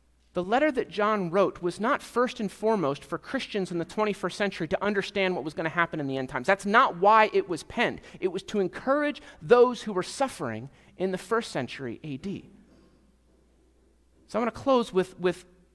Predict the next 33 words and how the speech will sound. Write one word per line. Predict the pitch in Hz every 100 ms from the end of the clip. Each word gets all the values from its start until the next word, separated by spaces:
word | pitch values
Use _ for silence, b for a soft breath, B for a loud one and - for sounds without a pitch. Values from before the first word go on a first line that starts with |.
| -
one | 165 254 277
last | 247 -
question | - 202 - 175
that | 160
I |
receive | 151 - 185 160
regularly, | 202 185 117 - - -
and | 165 190
th-, | 185
this | 196 202
all |
fits | 190 185 -
together. | 143 123 - - _ _ _ _ _ _ _ _ _ - B B B
After | 202 214
Russia's | 202 202 214 175 - - -
invasion | 185 165 180 175 180
of | 165 160
Ukraine, | 156 - 185 175
I | 165
had | 180 -
someone | 185 175 -
ask | 170 165 -
me | 170
if | 175
I | 160
believe | 160 165 208 220
that | 190 -
we're | 160
living | 165 175 175 175
in | 165
the | 156 -
end | 147 147
times. | - 127 95 - -